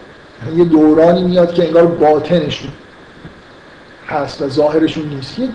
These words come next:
ایده کلی این شکلی داره که در، کلاً در قوس نزول و صعود یه تفاوتایی هست و این ایده کلی بهش میگه که نبوت باید در مقابلش ولایت قرار بگیره. ولایتی که دیگه شامل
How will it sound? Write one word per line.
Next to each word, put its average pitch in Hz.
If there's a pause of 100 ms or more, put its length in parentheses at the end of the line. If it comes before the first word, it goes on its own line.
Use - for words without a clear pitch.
ایده 190
کلی 175
این 190
شکلی 165
داره 160
که 151
در، 147 (840)
کلاً 160
در 143 (560)
قوس 156
نزول 151
و 151
صعود 185
یه 214
تفاوتایی 147
هست - (580)
و 151
این 202
ایده 180
کلی 175
بهش 196
میگه 208
که 185 (440)
نبوت 160
باید 175
در 156
مقابلش 151
ولایت 147
قرار 139
بگیره. 147
ولایتی 165
که 208
دیگه 170
شامل 147